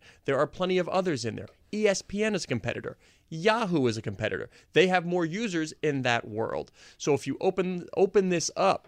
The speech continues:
and look at it as a fantasy sports, not just daily fantasy, then we're just kind of the minnow in the bigger pond,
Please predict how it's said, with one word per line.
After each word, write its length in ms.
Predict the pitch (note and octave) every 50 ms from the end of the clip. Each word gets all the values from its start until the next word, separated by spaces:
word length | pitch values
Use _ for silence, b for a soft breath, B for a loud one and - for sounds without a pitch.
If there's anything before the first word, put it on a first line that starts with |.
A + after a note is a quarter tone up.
| _ _ _ _ _ -
and 100 | D3 C#3
look 160 | C#3+ D3 C#3+
at 80 | D3 C#3
it 40 | C#3
as 120 | B2+ A2+
a 120 | A#2 A#2 A2
fantasy 720 | - - - - F3 F#3 G#3 G3+ - E3 - - - A2
sports, 420 | G#2+ - - - G#2+ G2+ G2+ - -
not 220 | A#2 B2 C#3+ -
just 260 | - E3 E3 C#3 -
daily 320 | - C#3+ C#3+ E3 D#3+ C3 A#2
fantasy, 600 | - - - - - - - - - - - - B B B B B B B
then 180 | B D3 D3+ D#3+
we're 100 | D3+ C#3
just 200 | - D3 - -
kind 160 | - C3+ B2+
of 80 | A#2
the 60 | A2+ A2+
minnow 300 | A#2+ C#3 C#3+ B2+ A2+ A2+
in 80 | A2
the 60 | A2
bigger 260 | G#2 A2 A2+ A2 A2+ G#2
pond, 460 | - - F3 F3 D#3+ C#3 B2+ C3